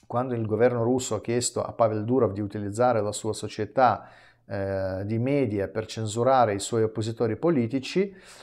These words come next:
eh, Durov ha rifiutato. Ha detto che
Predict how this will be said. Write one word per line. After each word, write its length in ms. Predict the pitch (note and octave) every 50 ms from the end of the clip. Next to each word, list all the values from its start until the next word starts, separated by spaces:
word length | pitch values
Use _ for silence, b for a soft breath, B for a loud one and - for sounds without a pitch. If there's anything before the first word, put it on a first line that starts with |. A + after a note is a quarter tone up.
| B B B -
eh, 440 | A2 A2 A2+ A2+ A2 G#2+ G#2+ G#2+ A#2+
Durov 380 | B2+ D#3 E3 C#3 C3 B2+ - B2
ha 60 | A2+
rifiutato. 800 | A2 A2 - A#2+ A2+ A2 - G2+ F2+ E2 - - - - - -
Ha 100 | - A#2
detto 300 | A2+ C3+ C#3+ C#3+ - A#2+
che 420 | G#2+ - B2 A#2 A2 - b b